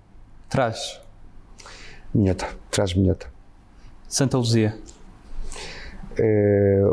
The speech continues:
Speaker 2: o, um, um dos melhores miradouros de Portugal, uma paisagem única.
Speaker 1: Orçamento de Estado?
Speaker 2: Inevitável,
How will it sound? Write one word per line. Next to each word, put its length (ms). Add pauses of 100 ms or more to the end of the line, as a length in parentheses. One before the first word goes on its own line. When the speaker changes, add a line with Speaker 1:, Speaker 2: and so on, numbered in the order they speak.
(140)
Speaker 2:
o, 720
um, 360 (520)
um 60
dos 100
melhores 220
miradouros 340
de 60
Portugal, 320 (380)
uma 120
paisagem 380
única. 340 (720)
Speaker 1:
Orçamento 360
de 40
Estado? 280 (3000)
Speaker 2:
Inevitável, 640